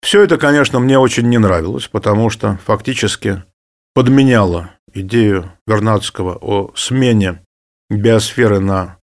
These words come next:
ноосферу некоторой формальной геологической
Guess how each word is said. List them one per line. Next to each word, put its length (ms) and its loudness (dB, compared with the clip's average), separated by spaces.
ноосферу 880 2
некоторой 540 -2
формальной 840 0
геологической 840 -6